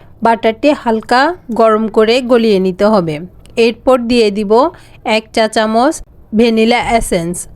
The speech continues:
আর দিয়ে দিব ওয়ান ফোর্থ কাপ টক দই। এরপর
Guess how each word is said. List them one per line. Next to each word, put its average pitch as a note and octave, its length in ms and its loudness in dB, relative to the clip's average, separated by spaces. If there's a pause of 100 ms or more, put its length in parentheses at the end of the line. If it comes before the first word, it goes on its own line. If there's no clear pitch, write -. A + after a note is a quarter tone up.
(460)
আর A3+ 80 2 (120)
দিয়ে A#3 240 4
দিব A3 140 0 (400)
ওয়ান G#3 200 2 (100)
ফোর্থ A#3+ 260 -2 (140)
কাপ C4+ 200 2 (920)
টক A#3+ 180 2 (160)
দই। F3+ 180 2 (640)
এরপর A#3 380 2